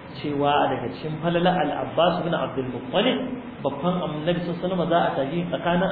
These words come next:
Annabi Ibrahim wai shine Khalil da kuma Annabi Muhammad sallallahu alaihi wasallam shine Habib. Wannan hadisin ƙarya ne, bai tabbata ba, ba shi.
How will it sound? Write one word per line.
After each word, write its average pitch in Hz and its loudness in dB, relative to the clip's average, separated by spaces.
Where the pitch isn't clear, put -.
Annabi 170 0
Ibrahim 170 4
wai 196 4
shine 180 0
Khalil 156 2
da 135 2
kuma 156 0
Annabi 151 -2
Muhammad 131 -2
sallallahu 143 -4
alaihi 139 -6
wasallam 143 -4
shine - -2
Habib. 131 -4
Wannan 180 2
hadisin 139 -2
ƙarya 123 -2
ne, 107 -4
bai 135 -2
tabbata 131 -2
ba, 127 0
ba 135 4
shi. - -6